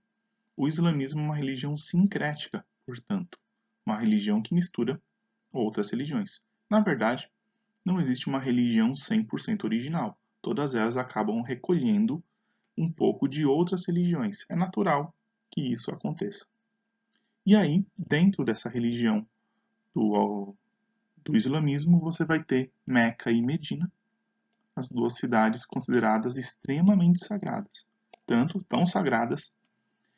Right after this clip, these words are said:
que, para o devoto do islamismo, peregrinar pra Meca é uma obrigação, pelo menos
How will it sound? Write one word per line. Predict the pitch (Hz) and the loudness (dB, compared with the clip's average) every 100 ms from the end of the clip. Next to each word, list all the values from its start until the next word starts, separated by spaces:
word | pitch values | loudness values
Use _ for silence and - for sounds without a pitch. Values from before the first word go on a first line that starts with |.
| _ _ | _ _
que, | - 143 135 131 127 - | -8 -4 -2 -4 -4 0
para | - - 175 | 2 4 2
o | 170 151 | 2 0
devoto | 147 135 127 147 | 0 0 -2 -2
do | 143 | -2
islamismo, | 147 139 139 127 131 165 170 _ _ _ _ _ _ _ - | -2 -2 -2 0 0 -2 -4 _ _ _ _ _ _ _ 6
peregrinar | 110 110 135 151 139 123 117 | 8 8 4 0 -2 -2 -4
pra | 143 135 | -2 -2
Meca | 123 120 - - | -2 -4 -6 -10
é | - | -4
uma | 127 127 | -2 0
obrigação, | 123 135 147 170 - 117 127 | 0 -2 -2 -4 -4 -8 -6
pelo | - 202 180 | 2 4 4
menos | 120 135 - | 0 -2 -8